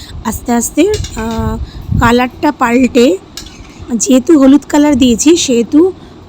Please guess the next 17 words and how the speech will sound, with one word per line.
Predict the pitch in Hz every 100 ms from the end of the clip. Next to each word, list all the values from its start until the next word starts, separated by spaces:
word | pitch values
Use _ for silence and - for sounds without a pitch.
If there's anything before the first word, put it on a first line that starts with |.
| -
হলুদ | 269 269 269
রং | 262 302
চলে | 233 214
আসছে। | 196 196 - 208 190 - - - - - -
তো | 233
জিনিসটা | 214 269 254 269 - 285
তো | 302 285
অনেকটা | 240 262 - 285
দেখতে | 254 240 - 262
লাগে | 247 226
প্রথমে, | 233 233 214 240 233 330 - - - -
তো | 226
জলের | 202 233 233 262
মধ্যে | 269 254 214 269 277
সিদ্ধ | - - 220 214
হতে | 277 254 247
হতে | 247 254 339